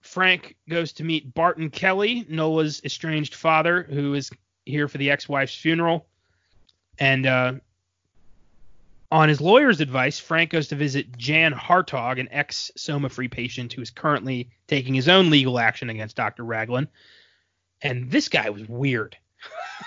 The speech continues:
<laughs> I don't know what was up with this guy, but I, I, I was expecting him to be, like, a monster or a liar or some creep. Just the performance he gives is so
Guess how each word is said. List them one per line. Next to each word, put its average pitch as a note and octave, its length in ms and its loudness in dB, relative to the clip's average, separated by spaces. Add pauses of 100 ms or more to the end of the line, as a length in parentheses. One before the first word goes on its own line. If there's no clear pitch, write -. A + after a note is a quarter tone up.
(380)
<laughs> - 1200 -12
I D3+ 120 4
don't G3 220 4
know F#3+ 180 6
what E3+ 440 2
was F#3+ 140 4
up G#3 160 4
with A#3 100 -2
this C4+ 160 0
guy, D4+ 360 4
but F#3+ 300 4 (600)
I, - 160 -2 (120)
I, E3+ 240 2
I D#3+ 120 2
was E3+ 260 -4
expecting A3 500 0
him F3+ 280 0
to D3+ 80 -4
be, D#3 200 2
like, C3 180 0
a A2 60 -6
monster F3 800 4
or C#3 240 0
a C3 60 2
liar D#3 680 2
or C#3 80 -8
some D3 400 -12
creep. B2+ 420 -10 (1160)
Just C#3+ 180 -8
the D3 60 -6
performance D#3 500 -2
he D3+ 60 -6
gives C3+ 300 0
is B2 120 -12
so C3+ 400 -6